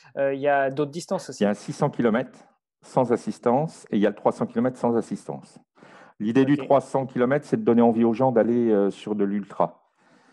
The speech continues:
Speaker 2: On a tous
Speaker 1: Ok.
Speaker 2: vu pendant le premier confinement que tout le monde est parti un peu dans des projets, euh, traverser la Belgique en vélo, euh, toutes ces choses-là. Donc, du coup, là, c'est le plan typique de gens qui se lancent un défi. Cette année, je vais faire trois cents kilomètres.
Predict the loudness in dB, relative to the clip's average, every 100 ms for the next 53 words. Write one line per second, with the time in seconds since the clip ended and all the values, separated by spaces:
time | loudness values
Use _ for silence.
0 | _ _ -2 -2 -2 0 2 4 4 2
1 | 0 0 2 0 0 2 2 2 -2 -2
2 | 0 0 0 -2 -4 -4 -2 -2 -2 -2
3 | -2 0 2 2 2 0 0 -2 0 0
4 | 0 0 -6 -6 -4 -2 0 2 2 2
5 | 2 2 2 0 -2 -4 -10 -14 -10 -4
6 | -2 -2 -4 -20 -8 -2 0 0 2 2
7 | 2 2 0 -2 -2 -2 -4 -6 -4 -2
8 | 0 0 -4 -6 -6 -4 -2 -4 -6 -8
9 | -10 -10 _ _ _ _ -2 0 0 -2
10 | -6 -4 -4 -4 -6 -4 -2 -2 -4 _